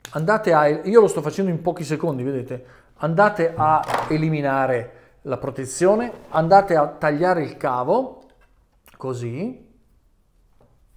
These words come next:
Bene, a questo punto lo sto facendo in diretta, questo è, è il cavo che, che ho preso esattamente dal box, ragazzi, non è che sto facendo,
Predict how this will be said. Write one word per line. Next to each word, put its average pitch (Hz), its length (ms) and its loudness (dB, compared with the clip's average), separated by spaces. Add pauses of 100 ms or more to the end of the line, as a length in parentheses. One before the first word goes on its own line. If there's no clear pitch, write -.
(1800)
Bene, 139 500 -8 (160)
a - 300 6
questo 190 300 6
punto 196 680 -2 (320)
lo 185 80 2
sto 220 140 0
facendo 262 280 2
in 247 100 2
diretta, 254 340 10
questo 208 320 6
è, 175 600 10
è 175 280 8
il 160 160 -2
cavo 220 240 10
che, 175 240 6
che - 80 4
ho 175 80 8
preso 185 260 6
esattamente 180 500 2
dal 156 160 4
box, 170 300 2
ragazzi, 147 500 -2 (280)
non 156 200 -4
è 226 80 4
che 220 80 0
sto 175 140 2
facendo, 156 640 0